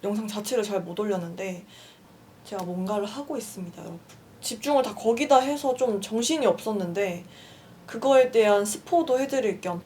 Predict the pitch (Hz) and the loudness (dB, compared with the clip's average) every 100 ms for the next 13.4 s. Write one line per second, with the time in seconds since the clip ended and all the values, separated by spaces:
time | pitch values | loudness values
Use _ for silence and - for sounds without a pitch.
0 | - 226 269 233 220 226 220 220 196 - | -4 4 4 4 -2 0 2 2 0 -4
1 | 294 311 339 320 320 339 254 220 226 170 | -4 4 4 4 2 2 2 2 -2 -2
2 | - - - - - - - 214 269 262 | -8 -20 -20 -20 -20 -18 -8 -6 -2 0
3 | 226 190 208 240 226 214 190 175 170 165 | 2 4 6 4 0 -2 -4 -4 -6 -8
4 | 190 - 185 185 180 175 180 - - - | -12 -14 -14 -10 -8 -8 -10 -18 -20 -20
5 | - - - 214 - 196 196 190 190 208 | -20 -20 -20 -12 -4 0 0 -2 -6 -8
6 | - 254 233 233 233 - - - - 214 | -4 -4 -2 -2 -4 -4 -18 -18 -8 -4
7 | 214 214 185 180 214 196 180 180 170 170 | 0 0 0 -4 0 0 0 -4 -4 -8
8 | 175 180 - 196 190 180 190 220 220 180 | -12 -12 -6 -4 -4 -8 -6 -6 -4 -6
9 | 185 190 170 - - - 190 190 190 - | -8 -10 -10 -14 -20 -18 -10 -8 -8 -6
10 | 190 180 185 190 262 311 381 - - - | -6 -6 -8 -4 -4 -2 -6 -12 -20 -14
11 | - 202 214 311 - - 233 220 185 202 | -12 -10 -12 -16 -16 -12 -10 -10 -10 -12
12 | - - - - 208 208 170 - - - | -16 -20 -20 -16 -16 -12 -12 -12 -16 -20
13 | - 233 196 202 | -18 -10 -8 -10